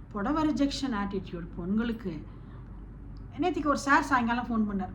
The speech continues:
"மேம், கம்பல்சரி நீங்களே மேம், வாங்கியே ஆகணுமா மேம், என்கிட்ட வேட்டியே இல்லை மேம், இப்போ நீங்க சொன்னீங்கன்னா நான் இதுக்காக போய் காசு போட்டு வாங்கணும் மேம்" அப்படின்னா. நான் சொன்னேன், "ஏண்டா, நீ பேசுறது தமிழ், நீ பிறந்து வளர்ந்தது தமிழ்நாட்டுல,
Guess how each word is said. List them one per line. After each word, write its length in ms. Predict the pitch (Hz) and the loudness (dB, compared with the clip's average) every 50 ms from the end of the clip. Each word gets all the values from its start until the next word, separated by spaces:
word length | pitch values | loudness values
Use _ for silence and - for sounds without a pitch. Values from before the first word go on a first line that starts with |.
| 185 | -6
"மேம், 220 | 190 190 196 190 180 185 - - | -4 -2 -2 -2 -2 -4 -8 -8
கம்பல்சரி 720 | - 180 190 202 - 262 262 254 - 233 220 208 208 208 | -6 -4 -4 -4 -4 -4 -4 -4 -2 -2 -2 -2 -2 -2
நீங்களே 380 | 202 196 190 185 180 175 175 175 170 | -2 -2 -2 -2 -2 -4 -4 -6 -6
மேம், 400 | 165 165 165 165 165 160 151 156 | -6 -6 -6 -6 -6 -6 -6 -4
வாங்கியே 420 | 175 180 202 226 240 226 254 269 262 | -2 0 2 2 2 0 0 -2 -2
ஆகணுமா 400 | 240 214 208 196 190 185 175 170 175 | 0 0 0 0 -2 -2 -2 -4 -4
மேம், 140 | 175 175 175 | -4 -6 -6
என்கிட்ட 400 | 170 175 175 175 190 - 254 240 208 175 | -6 -6 -6 -6 -6 -6 -6 -6 -6 -4
வேட்டியே 500 | 180 190 214 220 - - 254 262 262 269 | -4 -4 -4 -4 -6 -6 -4 -4 -4 -2
இல்லை 260 | 254 240 214 196 185 | -2 -2 -2 -2 -2
மேம், 320 | 170 165 160 151 151 156 151 - - - - - - - - - - - - | -4 -4 -6 -6 -6 -8 -8 -10 -12 -12 -12 -14 -14 -14 -12 -12 -12 -12 -12
இப்போ 180 | 196 - 190 | -8 -6 -4
நீங்க 200 | 185 180 175 170 - - | -4 -4 -4 -6 -6 -4
சொன்னீங்கன்னா 480 | 196 214 247 294 302 285 269 262 262 | 0 2 4 6 6 6 6 4 2
நான் 160 | 247 226 196 185 | 0 0 0 0
இதுக்காக 680 | 185 202 226 - - 254 254 269 277 330 415 427 415 403 | -2 -2 -4 -4 0 4 6 6 6 6 4 4 4 4
போய் 180 | 370 330 294 | 2 2 2
காசு 320 | - 254 233 233 220 - 208 | 2 2 0 0 0 -4 -4
போட்டு 260 | 220 220 208 - - | -4 -4 -4 -2 -4
வாங்கணும் 500 | 214 185 180 180 180 180 175 175 165 160 | -4 -4 -4 -6 -6 -6 -6 -6 -6 -6
மேம்" 200 | 160 151 151 147 143 - - - | -6 -6 -6 -8 -8 -10 -12 -12
அப்படின்னா. 360 | 151 151 - 156 151 147 143 - - - - - - - - - - - - - - - | -12 -12 -12 -10 -10 -10 -10 -10 -10 -12 -12 -12 -12 -12 -12 -12 -12 -12 -12 -12 -8 -6
நான் 100 | 269 285 | -4 -4
சொன்னேன், 280 | 302 349 359 349 311 | -4 -2 -2 0 0
"ஏண்டா, 180 | 262 254 269 294 | 0 2 2 4
நீ 120 | 285 277 | 4 4
பேசுறது 560 | - - 202 208 220 - - - - - - - | 4 4 2 -2 -2 -2 -2 -2 -2 -2 -2 -2
தமிழ், 300 | - 170 151 151 151 - - - - - - - - - - - - - | -2 -4 -4 -4 -4 -6 -8 -12 -14 -14 -16 -16 -14 -14 -14 -14 -8 -2
நீ 100 | 233 285 | 0 2
பிறந்து 400 | 277 - 202 185 208 269 294 311 | 2 2 2 2 4 6 6 6
வளர்ந்தது 300 | 294 277 269 262 285 277 | 6 4 4 4 2 2
தமிழ்நாட்டுல, 640 | 262 240 196 185 185 180 180 170 165 151 - 147 | 2 0 -2 -2 -2 -4 -6 -8 -8 -10 -10 -10